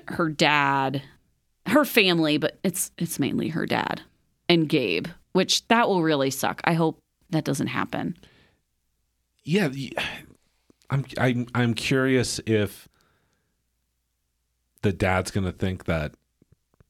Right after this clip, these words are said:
Speaker 2: this is just double bad. First of all,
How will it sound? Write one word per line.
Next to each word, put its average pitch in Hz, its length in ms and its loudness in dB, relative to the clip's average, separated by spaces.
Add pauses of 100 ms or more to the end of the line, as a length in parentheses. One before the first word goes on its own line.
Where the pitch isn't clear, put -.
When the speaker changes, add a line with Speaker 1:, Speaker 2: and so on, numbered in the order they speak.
(320)
Speaker 2:
this 90 160 -4
is 90 140 -6
just 85 180 -8 (140)
double 82 320 0
bad. 76 380 -4
First - 260 -2
of 78 100 -4
all, 76 380 -4